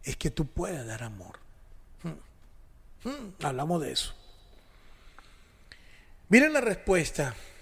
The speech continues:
del Señor. Versículo veintiséis. Respondiendo su señor le dijo: "Siervo malo y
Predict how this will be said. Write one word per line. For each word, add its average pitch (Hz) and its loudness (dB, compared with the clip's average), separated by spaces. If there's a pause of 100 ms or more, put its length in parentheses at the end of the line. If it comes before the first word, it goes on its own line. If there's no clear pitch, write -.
(280)
del 143 4
Señor. 120 -6 (600)
Versículo 185 8
veintiséis. 185 -2 (100)
Respondiendo 208 8
su 254 0
señor 220 4
le 226 8
dijo: 196 6 (220)
"Siervo 233 10
malo 247 12
y 302 8